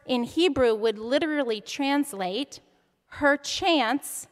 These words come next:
chanced upon the part of the field belonging to Boaz. And you'll see that's what I've titled my sermon.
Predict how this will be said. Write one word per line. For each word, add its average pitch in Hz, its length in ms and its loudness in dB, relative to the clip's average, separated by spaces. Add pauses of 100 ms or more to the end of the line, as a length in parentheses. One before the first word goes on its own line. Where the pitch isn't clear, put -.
(520)
chanced 277 920 -2 (240)
upon 240 800 2 (400)
the 226 80 -4
part 262 300 0
of 233 120 -4
the 233 80 -6
field 220 440 -6
belonging 208 520 -8
to 196 120 -16
Boaz. 180 560 -8
And 226 120 -12
you'll 220 100 -12
see 320 220 -8
that's 262 240 -6
what 240 80 -12
I've 202 160 -10
titled 220 480 -6
my 185 180 -12
sermon. 190 640 -12